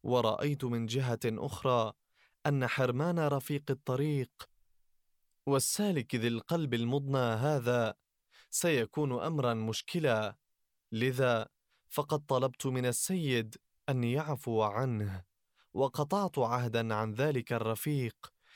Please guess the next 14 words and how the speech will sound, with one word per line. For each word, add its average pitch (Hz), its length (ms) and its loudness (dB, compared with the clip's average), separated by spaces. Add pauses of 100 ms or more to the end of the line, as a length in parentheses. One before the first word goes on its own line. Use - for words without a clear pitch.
(160)
بعدم 131 480 2
التمرد 143 680 -2
وبالطاعة 117 960 0
في - 120 -4
المستقبل. 107 920 -2 (720)
وكانت 160 540 0
حالي 123 400 0
قد 123 200 -4
تغيرت 123 840 0
هي 113 240 2
الأخرى، 110 640 0 (500)
فانحدرت 131 760 0
دموعي 117 760 0
غزارة. 107 720 0